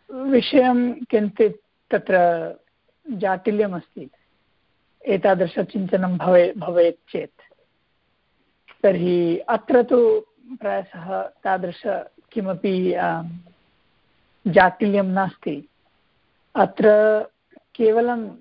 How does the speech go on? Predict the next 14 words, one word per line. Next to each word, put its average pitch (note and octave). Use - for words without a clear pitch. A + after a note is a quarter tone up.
अस्माकं G3
विषयः F#3
अस्ति F#3
यत् F#3
यदि B3
अस्माकं, G#3
अ, E3+
अत्र G#3
वाक्यमस्ति, F#3
"स्वशब्दस्य A3+
परिहारः G3
एव G3+
श्रेयसे।" F#3
हा, F3+